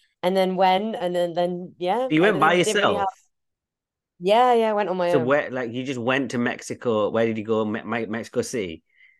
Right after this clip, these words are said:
Speaker 1: No, no. So I went to Playa, Playa Carmen first in, like, near Cancun.
Speaker 2: Uh-huh. And then, like, and then what, you had no plan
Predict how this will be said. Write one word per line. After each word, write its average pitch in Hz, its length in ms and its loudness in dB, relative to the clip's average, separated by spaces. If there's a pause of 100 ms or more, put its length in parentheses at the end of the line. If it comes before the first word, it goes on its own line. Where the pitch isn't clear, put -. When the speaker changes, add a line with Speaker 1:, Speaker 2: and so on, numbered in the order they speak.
(720)
Speaker 1:
No, 208 320 -4
no. 185 180 0
So 175 180 -6
I 160 280 2
went 180 360 -4 (100)
to 160 720 -2 (440)
Playa, 160 880 0
Playa 165 240 -4
Carmen 151 460 -2
first 123 520 -6
in, 143 180 -6
like, 139 240 -8
near 147 140 -6
Cancun. 139 420 -8
Speaker 2:
Uh-huh. 104 380 -2
And 113 160 0
then, 127 300 2
like, 113 280 0
and 113 100 -6
then 120 160 -4
what, 120 180 -4
you 113 200 -6
had 117 160 -2
no 123 320 2
plan 113 460 -8